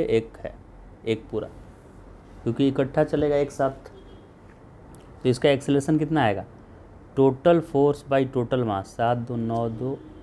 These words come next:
सात, नहीं, तीन दो पाँच, दो सात, Total mass सात है।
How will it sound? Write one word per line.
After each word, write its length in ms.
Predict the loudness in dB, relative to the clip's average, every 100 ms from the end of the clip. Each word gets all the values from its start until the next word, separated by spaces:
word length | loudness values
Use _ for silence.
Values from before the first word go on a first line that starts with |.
| -20 -20 -20 -20
सात, 320 | 0 2 2 -2 -20 -20 -10 -4
नहीं, 140 | -2
तीन 260 | -2 0 0
दो 100 | -2
पाँच, 360 | -2 -4 -6 -4
दो 260 | -2 -2 -6 -10
सात, 300 | -4 -4 -4 -14 -20 -20 -20 -16 -8
Total 200 | -2 0
mass 260 | 0 0 -2
सात 240 | -2 -2
है। 120 | -8